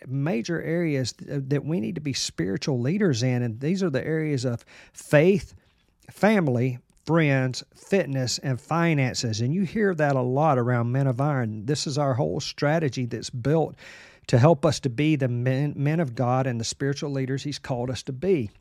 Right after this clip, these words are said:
So this is your action step this week. I want you to continue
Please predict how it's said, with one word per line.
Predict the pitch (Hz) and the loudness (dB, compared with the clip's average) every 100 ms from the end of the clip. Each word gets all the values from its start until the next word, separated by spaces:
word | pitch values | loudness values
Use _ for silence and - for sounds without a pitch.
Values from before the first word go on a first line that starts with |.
| _ _ _ _ _ _ - | _ _ _ _ _ _ -10
So | - 160 | 2 4
this | 139 220 - | 6 6 4
is | 190 | 2
your | 165 151 | 2 2
action | 147 165 185 - 135 | 2 2 2 -2 -4
step | - - 135 131 | -4 0 0 0
this | 120 135 - | -4 -6 -4
week. | 147 120 - - _ - _ _ _ _ _ | -6 -6 -8 -20 _ -20 _ _ _ _ _
I | - | -2
want | 175 196 - | 0 2 0
you | 147 | -6
to | - | -4
continue | - 113 - - 247 214 127 107 131 | -4 -4 0 0 2 0 -2 -2 -4